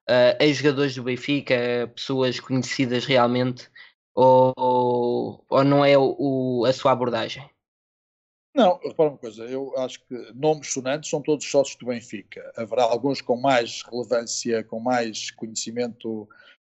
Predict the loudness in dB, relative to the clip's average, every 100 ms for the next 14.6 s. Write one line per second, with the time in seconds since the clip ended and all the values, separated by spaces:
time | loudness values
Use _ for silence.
0 | _ _ _ 0 4 4 4 0 -6 -4
1 | -4 -6 -6 -6 0 0 0 -2 0 0
2 | 0 2 2 6 6 6 4 4 2 0
3 | -4 -4 -2 2 4 4 -2 -4 -2 0
4 | -2 -4 0 2 2 0 -4 -4 -4 -2
5 | -2 -2 -4 -6 -8 -10 -8 -8 -8 -12
6 | -10 -2 0 0 -6 _ _ _ 0 2
7 | 0 -2 -12 -14 -18 -20 _ -8 0 2
8 | 2 0 -4 -4 -6 -10 -14 -10 0 0
9 | 0 -6 0 4 4 2 -4 -8 -8 -8
10 | -10 -4 -4 -2 -6 -6 _ -20 -18 -2
11 | 6 6 4 -4 -2 -2 0 -2 -4 -6
12 | -8 -2 -2 -2 -4 -6 -2 -2 -2 -4
13 | -4 -2 -2 0 4 4 2 -4 -4 -8
14 | -10 -14 -6 -2 -2 -4